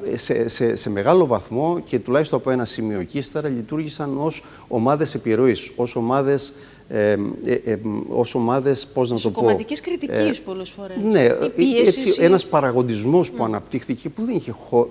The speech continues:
Speaker 1: δεν είχε θέση σε ένα κόμμα της αριστεράς ή στον σύριζα, όπως τον γνωρίζαμε στα προηγούμενα χρόνια,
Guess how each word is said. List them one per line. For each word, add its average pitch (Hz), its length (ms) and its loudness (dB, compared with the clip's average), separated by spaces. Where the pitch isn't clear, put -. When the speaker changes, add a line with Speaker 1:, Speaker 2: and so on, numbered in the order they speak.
Speaker 1:
δεν 139 120 -2
είχε 147 200 -6
θέση 131 360 0
σε - 160 -4
ένα 113 120 0
κόμμα 104 340 2
της - 120 -12
αριστεράς 98 680 -4
ή 135 120 -2
στον 120 400 -6
σύριζα, 110 580 2
όπως 127 260 -2
τον 123 120 -2
γνωρίζαμε 117 360 -2
στα 117 140 -6
προηγούμενα 120 520 4
χρόνια, 98 380 -10